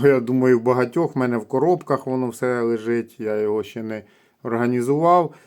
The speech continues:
Але хочу складати, друзі, унцівки, побачимо, як воно буде виглядати. Ось так я складаю зараз унцівки.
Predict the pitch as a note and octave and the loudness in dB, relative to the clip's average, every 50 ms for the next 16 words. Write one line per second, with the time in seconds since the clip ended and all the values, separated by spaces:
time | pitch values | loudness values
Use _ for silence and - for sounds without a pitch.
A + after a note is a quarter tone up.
0 | _ _ - C3+ C#3 D3+ D#3 D3+ - F3 F3 E3+ - D#3+ D3+ D3+ D3+ D3 D3 C#3+ | _ _ -2 0 2 2 0 2 2 0 0 2 0 -2 -2 0 0 2 2 2
1 | C#3+ C#3 C3 - - - D3+ D3 C#3 D#3+ D#3+ D#3 D#3 D3+ C3+ C3 C3+ C#3+ D3 C3+ | 2 2 0 0 -2 0 0 0 2 2 0 0 0 -2 -2 -2 -2 -2 -2 0
2 | C3 C#3 D3 D#3 D3+ D3+ - A3 G#3+ F#3+ - C#3 C#3 C#3+ C#3 C3+ D3+ D3+ C#3+ D3 | 0 0 0 0 -2 -2 -2 -2 -4 -2 -2 -2 -2 0 0 2 2 2 2 0
3 | D3 C3+ C3+ C3 C3+ C3 C3 C3 C3+ B2+ B2+ B2 B2+ B2+ B2 B2+ C3 C3 C3+ C3 | 0 -2 0 0 0 0 0 -2 -2 -4 -4 -2 -4 -4 -2 0 2 2 2 0
4 | C#3 C#3+ D3 C#3+ D#3+ F3+ F#3+ F#3 F#3+ - _ _ _ _ _ - - _ _ _ | 0 -2 -2 -2 0 0 0 0 -2 -6 _ _ _ _ _ -20 -20 _ _ _
5 | _ _ _ _ _ _ _ _ _ _ _ _ _ _ _ _ _ _ _ _ | _ _ _ _ _ _ _ _ _ _ _ _ _ _ _ _ _ _ _ _
6 | - _ _ _ _ _ _ _ _ _ _ _ _ _ _ _ _ _ _ _ | -20 _ _ _ _ _ _ _ _ _ _ _ _ _ _ _ _ _ _ _
7 | _ _ _ _ _ _ _ _ _ _ C#3 B2+ B2 B2 A#2 A#2 - _ - A#2+ | _ _ _ _ _ _ _ _ _ _ -14 -10 -10 -10 -10 -12 -12 _ -8 -8
8 | A#2 A#2 - A#2+ A#2 A#2 - - - A#2+ A#2 A2+ A#2 A#2 A#2 A#2 A2+ G#2+ G#2 A2 | -8 -6 -6 -6 -6 -6 -8 -10 -8 -6 -6 -4 -2 -2 0 0 -2 -2 -2 -4
9 | A#2+ A#2+ A#2 A#2 A2+ C3 D3 D3+ C#3+ - - G#3+ G#3+ G#3+ G3+ G3 - - F3 E3 | -4 -2 -4 -4 -4 -6 -6 -8 -8 -10 -8 -6 -4 -4 -4 -6 -6 -6 -6 -6